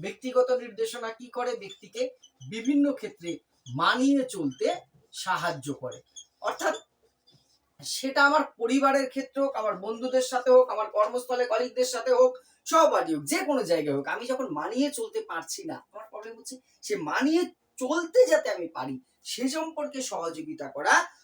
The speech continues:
তোমার যে ব্যক্তিগত নির্দেশনার অন্যতম একটি দিক।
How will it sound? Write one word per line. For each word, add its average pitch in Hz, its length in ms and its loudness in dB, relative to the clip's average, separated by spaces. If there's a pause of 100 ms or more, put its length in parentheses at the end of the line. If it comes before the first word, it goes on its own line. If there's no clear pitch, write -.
তোমার 135 300 -4
যে 277 300 -6
ব্যক্তিগত 135 440 -8
নির্দেশনার 127 680 -6 (320)
অন্যতম 156 540 -8
একটি - 300 -10
দিক। 110 240 -20